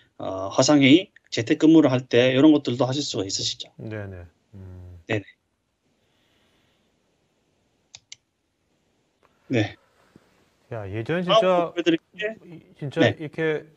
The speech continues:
Speaker 2: 팀스라는 요, 여기서 모든 것이 다 이렇게 쉽게 할 수 있으니까 이제는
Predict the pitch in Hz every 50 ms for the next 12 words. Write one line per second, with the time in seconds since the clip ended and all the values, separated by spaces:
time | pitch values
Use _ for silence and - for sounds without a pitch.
0 | _ _ _ - 226 226 220 214 - 226 214 208 196 196 185 180 185 175 160 143
1 | 147 151 151 147 143 147 151 - 170 151 131 127 135 151 160 160 156 151 160 147
2 | 147 143 139 135 147 147 143 135 - - - - - - _ 180 175 165 160 160
3 | - - 202 - 214 190 - - 175 156 127 - - 156 151 143 131 117 120 127
4 | 127 151 151 156 160 160 151